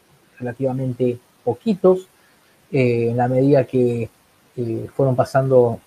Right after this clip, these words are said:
los años y crecimos en las investigaciones, se fue avanzando mucha gente. De hecho, hemos llegado a, a ser, eh, más de treinta, y,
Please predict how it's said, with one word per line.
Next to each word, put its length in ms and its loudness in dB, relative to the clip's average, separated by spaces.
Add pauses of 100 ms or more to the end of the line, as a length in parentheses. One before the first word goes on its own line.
(140)
los 200 -4
años 340 6
y 40 -16
crecimos 500 -6
en 80 -6
las 180 -6
investigaciones, 720 -4
se 80 -16
fue 320 -4
avanzando 560 -4
mucha 320 0
gente. 340 2
De 80 2
hecho, 240 0
hemos 260 0
llegado 360 2
a, 320 -10
a 60 -16
ser, 320 -4 (380)
eh, 220 -10 (100)
más 180 -4
de 100 -6
treinta, 580 2 (400)
y, 180 0